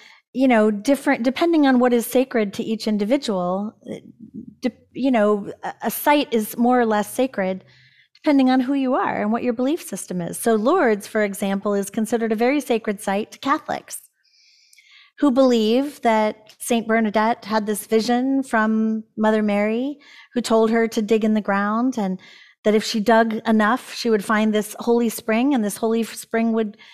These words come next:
uh, create healing miracles. And the townsfolk thought she had lost her mind. She's digging, this little child is digging in the ground, covering herself with mud,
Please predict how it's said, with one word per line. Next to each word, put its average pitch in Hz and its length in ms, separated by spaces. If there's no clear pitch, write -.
uh, - 80
create 240 480
healing 262 380
miracles. - 680
And 226 220
the 214 100
townsfolk 254 640
thought 262 240
she - 140
had 262 100
lost 254 300
her 285 60
mind. 359 300
She's 247 200
digging, 269 360
this 262 160
little 277 300
child 247 480
is 233 160
digging 269 320
in 262 100
the 262 80
ground, 262 460
covering 285 320
herself 269 340
with 247 140
mud, 240 420